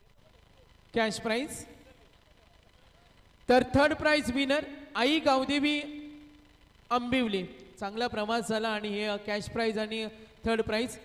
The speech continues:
अ, पारितोषिक देण्यासाठी मी, अ, जरूर विनंती करेन आमचे सन्मान्य पाहुणे आत्माराम चव्हाण सरांना विनंती करेन आपल्या पवित्र शुभ हस्ते.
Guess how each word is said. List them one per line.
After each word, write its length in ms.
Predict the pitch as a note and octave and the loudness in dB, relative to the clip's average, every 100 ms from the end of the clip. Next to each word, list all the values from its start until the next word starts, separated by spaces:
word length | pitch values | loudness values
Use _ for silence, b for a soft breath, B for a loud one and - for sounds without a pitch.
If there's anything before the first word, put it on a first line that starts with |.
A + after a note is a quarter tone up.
| - - | -14 -6
अ, 140 | F#3+ | -4
पारितोषिक 520 | F#3+ G3+ A3+ B3 B3+ | 0 0 2 0 0
देण्यासाठी 500 | G#3+ A3+ A3+ A#3 A3 | -2 -2 -2 -4 -4
मी, 180 | A3+ A3+ | -4 0
अ, 140 | A3 G3 B B B B | 0 -2 B B B B
जरूर 240 | G#3 A3 A#3+ | 4 6 4
विनंती 400 | G#3+ A3+ A3+ A#3 | 2 0 -2 0
करेन 240 | A3+ A3+ | 0 2
आमचे 240 | G#3 G#3 A3 | 0 -2 -4
सन्मान्य 480 | A3 G#3 A#3+ B3 | -4 -4 -2 0
पाहुणे 460 | B3 G#3+ G#3+ B3+ F3+ - - - - - _ - - - - _ _ - _ - _ - - - - - - - - - _ _ _ _ - _ - - - - - _ _ _ _ - - - - - _ - | -2 0 2 2 0 -6 -16 -20 -20 -20 _ -20 -20 -20 -20 _ _ -20 _ -20 _ -20 -20 -20 -20 -20 -20 -20 -20 -20 _ _ _ _ -20 _ -20 -20 -20 -20 -20 _ _ _ _ -20 -20 -20 -20 -20 _ -2
आत्माराम 480 | G#3+ A3+ B3 B3+ | -2 0 0 0
चव्हाण 320 | B3 A#3+ A#3 B3 | 0 0 0 -2
सरांना 340 | A#3+ A3+ A#3 | -2 -2 -2
विनंती 380 | A3 G#3 G#3+ A3 | -2 -2 -4 -2
करेन 340 | G#3 G3 A#3+ - - - | -2 -2 -4 -14 -20 -16
आपल्या 320 | F#3 - G#3 | -14 -6 -6
पवित्र 400 | G3+ G3 A3+ A3 A3 | -4 -4 -4 -2 0
शुभ 220 | G#3+ G3 | 0 0
हस्ते. 300 | G3 F#3+ | 0 -2